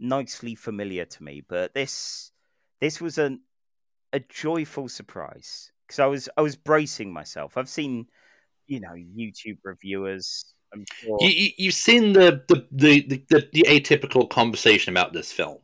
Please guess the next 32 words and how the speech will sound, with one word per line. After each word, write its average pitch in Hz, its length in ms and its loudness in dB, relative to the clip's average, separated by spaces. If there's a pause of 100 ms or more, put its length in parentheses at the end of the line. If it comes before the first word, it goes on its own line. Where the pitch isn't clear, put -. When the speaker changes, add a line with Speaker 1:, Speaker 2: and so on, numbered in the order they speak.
Speaker 1:
Mm. 127 600 -4 (880)
Speaker 2:
Yeah. 101 380 4 (200)
Speaker 1:
Yeah, 151 580 10
I 156 80 2
mean, 160 180 2
I, 165 260 6 (120)
I 185 120 10
was 156 320 -4
one 135 180 2
of 123 120 -10
those 117 260 -2
fans 107 520 -4
of 110 220 -12
the 101 480 -4
That 113 220 0
Guy 110 180 0
with 104 160 -14
Glasses 104 580 -8
website. 95 880 -10 (500)
I've, 113 380 -4
I 131 140 0
saw 139 280 -4
too 135 300 -10
many 107 300 -2
of 95 160 -10
those 98 400 -8 (100)
kind 101 180 -10
of 90 140 -16
reviewers 98 760 -10 (400)
sort 87 420 -12
of 87 80 -20
things. 139 880 -2